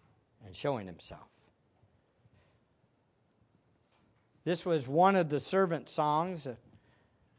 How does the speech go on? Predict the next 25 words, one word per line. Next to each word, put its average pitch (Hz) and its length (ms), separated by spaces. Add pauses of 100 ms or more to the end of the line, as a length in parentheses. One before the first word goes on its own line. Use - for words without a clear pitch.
Isaiah 160 380
forty-two, 170 880
Isaiah 143 400
forty-nine, 156 880
Isaiah 139 420
fifty, 160 680
and 135 120
then 143 280
Isaiah 143 360
fifty-two, 151 520
fifty-three. 151 640 (300)
Y'all 165 160
know 185 320 (240)
the 185 100
servant 185 380
song, 160 340
Isaiah 139 380
fifty-three. 156 760
Most 139 320
of 117 100
you 117 100
know 143 140
that 143 220
one, 104 180 (360)
right? 147 320